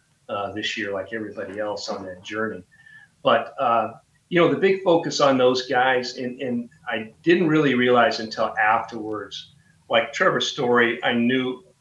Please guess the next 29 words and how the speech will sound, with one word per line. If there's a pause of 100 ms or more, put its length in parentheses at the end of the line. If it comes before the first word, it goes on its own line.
(240)
offensively,
I
think
he
could
grow
into
be
a
good
hitter.
I
didn't
think
he
would
be
a
bona
fide
shortstop.
I
thought
his
range
was
a
little
limited.